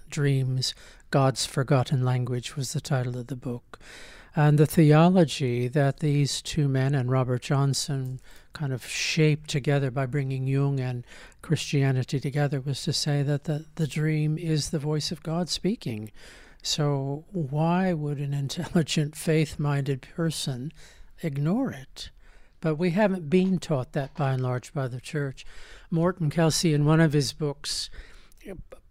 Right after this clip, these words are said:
put forward the idea that the dream fell out of use in the church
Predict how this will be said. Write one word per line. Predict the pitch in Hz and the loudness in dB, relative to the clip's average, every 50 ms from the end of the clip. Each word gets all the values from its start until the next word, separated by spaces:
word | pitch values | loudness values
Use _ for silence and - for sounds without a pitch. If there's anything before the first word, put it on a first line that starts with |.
| - - - - - | -20 -18 -16 0 8
put | - 196 190 190 | 10 10 10 10
forward | - - - 180 170 170 160 151 156 139 120 | 6 4 6 8 8 8 8 6 4 4 6
the | 156 143 143 | 6 6 8
idea | 143 139 135 131 117 135 147 147 135 117 117 117 120 120 | 8 6 6 4 4 2 0 0 0 -2 -2 -4 -4 -4
that | 113 139 131 135 135 - - | -2 -2 0 0 0 -2 0
the | 170 147 | 0 0
dream | - - 151 180 196 208 214 202 170 | 2 2 2 4 4 4 4 4 2
fell | - - - 170 151 139 147 - - | 2 2 2 2 4 2 0 -2 0
out | 147 147 160 175 165 | 2 4 4 4 6
of | 170 151 131 117 127 | 4 4 2 0 -2
use | 123 131 156 175 175 123 - - - - - - - - | 0 4 4 4 4 4 0 -4 -8 -6 -4 -4 -4 -2
in | 185 147 143 135 127 | 0 2 2 2 2
the | 127 123 | 0 -2
church | - - - 147 123 120 117 120 - - - - | -4 -4 -2 -2 -2 -2 -2 -6 -10 -12 -16 -16